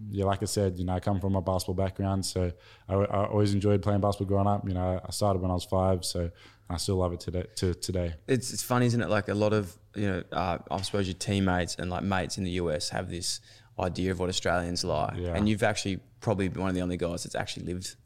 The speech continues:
Speaker 2: that country life.
Speaker 1: Yeah, for sure. I mean, I go over to Australia, uh, America and try to explain some things that you do in Australia, and they, they just got no idea what's going on here. So they think it's a flat country with, you know, all these
Speaker 2: <laughs>
Speaker 1: spiders, snakes and stuff, and you just gotta be careful of animals and stuff like that. But,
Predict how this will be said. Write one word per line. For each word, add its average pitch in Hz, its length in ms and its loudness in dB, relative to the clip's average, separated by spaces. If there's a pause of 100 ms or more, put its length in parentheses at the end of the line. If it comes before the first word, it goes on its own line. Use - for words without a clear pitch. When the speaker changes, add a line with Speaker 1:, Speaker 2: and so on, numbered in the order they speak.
(140)
Speaker 2:
that 85 160 0
country 95 320 -2
life. 92 240 0
Speaker 1:
Yeah, 90 280 0
for - 180 -4
sure. 101 260 4
I 92 60 2
mean, 95 240 0 (340)
I 107 120 2
go 107 100 4
over 98 140 2
to 95 60 2
Australia, 92 420 -2
uh, 104 180 0
America 98 400 2
and 90 100 0
try 98 120 2
to 92 40 2
explain 92 400 0
some 90 140 -2
things 87 220 0
that 92 180 0
you 95 140 -2
do 95 80 2
in 90 80 2
Australia, 87 340 0
and 87 140 -2
they, 90 180 -4
they 95 100 0
just 90 160 -4
got 92 120 -4
no 87 160 0
idea 87 260 0
what's 87 160 -2
going 90 240 2
on 87 160 2
here. 90 180 2
So 90 280 0 (480)
they 101 80 2
think 117 180 6
it's 101 80 0
a 101 60 2
flat - 340 0
country 104 400 4
with, 95 320 2
you 95 140 0
know, 92 180 2 (180)
all 101 120 4
these 101 140 4
Speaker 2:
<laughs> - 60 2
Speaker 1:
spiders, 101 380 4
snakes 98 400 -2
and 98 100 -6
stuff, 98 340 -2
and - 40 -12
you 98 60 -2
just 90 100 -4
gotta 98 140 2
be 95 60 0
careful 98 300 2
of 101 60 0
animals 101 420 4
and 98 180 4 (360)
stuff - 240 0
like 98 140 2
that. 107 240 2
But, 95 280 0